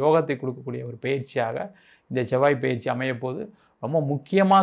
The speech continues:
சொல்லணும் அப்படின்னா, இந்த காலகட்டத்துல இந்த நாற்பது நாள்ல உங்களுடைய சிந்தனை என்னன்னா, ஒரு வீடு வாங்கியே தீரணும், ஒரு இடம் வாங்கியே தீரணும், இது எவ்வளோ கஷ்டம் வந்தாலும் பரவாயில்ல, என்னைக்காவது ஒரு நாள் வாங்கிடுவோம்,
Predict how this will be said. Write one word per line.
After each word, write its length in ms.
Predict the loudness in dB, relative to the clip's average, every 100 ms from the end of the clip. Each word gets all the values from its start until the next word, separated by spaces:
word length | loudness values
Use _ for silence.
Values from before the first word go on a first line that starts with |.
| 6
சொல்லணும் 340 | 6 6 4
அப்படின்னா, 460 | 4 2 4 4 2
இந்த 320 | -2 4 4
காலகட்டத்துல 760 | 6 6 8 8 6 4 2 0
இந்த 140 | 0
நாற்பது 560 | 2 6 6 6 4 6
நாள்ல 380 | 6 6 6 4
உங்களுடைய 420 | 2 0 0 0
சிந்தனை 360 | -4 -4 -2 -2
என்னன்னா, 340 | -2 -4 -8
ஒரு 200 | -6 -2
வீடு 300 | 2 4 4
வாங்கியே 320 | 2 2 -2 -2
தீரணும், 300 | -4 -6 -12 _ _ _ _
ஒரு 200 | -4 0
இடம் 320 | 4 4 4
வாங்கியே 320 | 4 2 0
தீரணும், 340 | 0 -2 -4 -8 -8
இது 200 | -4 -2
எவ்வளோ 360 | 0 4 6
கஷ்டம் 400 | 6 4 6 6
வந்தாலும் 220 | 6 6
பரவாயில்ல, 380 | 6 8 6 0
என்னைக்காவது 500 | -8 -6 0 6 8
ஒரு 100 | 8
நாள் 140 | 6 6
வாங்கிடுவோம், 500 | 4 4 2 -2